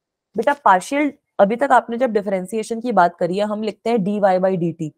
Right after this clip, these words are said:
ऐसा हम क्यों करते हैं? क्योंकि जो भी मेरा फंक्शन है वो खाली एक वेरिएबल पे डिपेंड कर रहा है। ठीक है, but यहाँ पे आपका जो y है वो x पे भी डिपेंड कर रहा है, टाइम पे भी डिपेंड कर रहा है। तो इस केस में हम पार्शियल डिफरेंशिएशन का यूज़ करते हैं।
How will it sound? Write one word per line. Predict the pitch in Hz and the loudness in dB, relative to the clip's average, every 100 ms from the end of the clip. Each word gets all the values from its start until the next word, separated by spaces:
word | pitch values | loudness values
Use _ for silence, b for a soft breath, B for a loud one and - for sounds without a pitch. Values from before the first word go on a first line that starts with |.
| _ _ _ _ - | _ _ _ _ 0
ऐसा | 196 196 | 2 2
हम | 269 254 | -4 -8
क्यों | 269 | -6
करते | 262 247 247 | -2 -2 -4
हैं? | 269 | -6
क्योंकि | 277 302 | -4 -4
जो | 226 226 | 0 -2
भी | 277 | -2
मेरा | 277 277 | -2 -2
फंक्शन | 294 247 196 240 269 | -2 -4 -6 -4 -4
है | 247 | -2
वो | 269 | -2
खाली | 277 254 302 - | 0 0 0 0
एक | 247 254 | 0 2
वेरिएबल | 240 220 214 208 | 2 2 0 -2
पे | 226 262 | -2 -2
डिपेंड | 233 180 156 | 2 2 2
कर | 127 | -2
रहा | - | -4
है। | - - _ _ _ _ _ _ _ 254 | -8 -12 _ _ _ _ _ _ _ -2
ठीक | 285 | 2
है, | |
but | 311 302 | 2 4
यहाँ | 220 208 214 | 2 2 4
पे | |
आपका | 294 285 294 | 2 2 -2
जो | 294 | 0
y | 240 185 220 262 | 4 4 4 0
है | |
वो | 294 - 240 | 0 -2 -6
x | 220 - | -8 -8
पे | 269 | -6
भी | 262 | -6
डिपेंड | 247 277 254 | -4 -4 -2
कर | 262 | 0
रहा | 277 | 2
है, | 311 | 2
टाइम | 254 208 | 2 -2
पे | 202 214 | -4 -6
भी | 196 | -6
डिपेंड | 185 185 180 | -2 0 0
कर | 180 170 | 0 -2
रहा | 170 | -4
है। | 170 b b b - | -10 b b b 0
तो | |
इस | 285 285 | 0 2
केस | 285 262 - | -2 -4 0
में | 302 | 0
हम | |
पार्शियल | 320 269 233 285 294 | 4 4 4 2 0
डिफरेंशिएशन | 262 233 214 233 208 208 | 0 -2 -4 -4 -4 -4
का | 214 | -4
यूज़ | 269 233 180 | -2 -2 -2
करते | - - | -2 -2
हैं। | - | -4